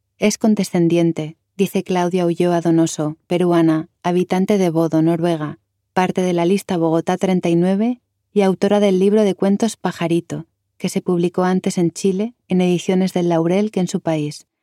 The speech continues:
que pronto se publicará en Estados Unidos en el sello Deep Vellum. Igual, como persona práctica que soy,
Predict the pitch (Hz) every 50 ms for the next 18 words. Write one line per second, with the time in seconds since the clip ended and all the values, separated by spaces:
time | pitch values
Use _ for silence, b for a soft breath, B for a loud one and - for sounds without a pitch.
0 | _ _ _ - 196 180 - 190 185 185 - 190 - 202 - - 170 165 170 165
1 | - 165 165 175 180 175 170 165 - - 175 170 175 170 - 180 175 185 196 202
2 | 214 220 214 - - - 180 175 175 170 - - 185 190 185 214 214 214 240 -
3 | _ _ 180 196 196 208 _ _ - 170 165 170 160 156 156 151 151 165 - _
4 | _ _ _ _ _ _ _ _ _ _ _ _ _ _ _ _ _ _ _ -
5 | 208 196 190 202 208 233 247 247 _ - 202 190 185 - 180 - - 190 196 196
6 | - - 196 196 196 - - 208 196 180 - 180 175 - - 202 196 202 208 214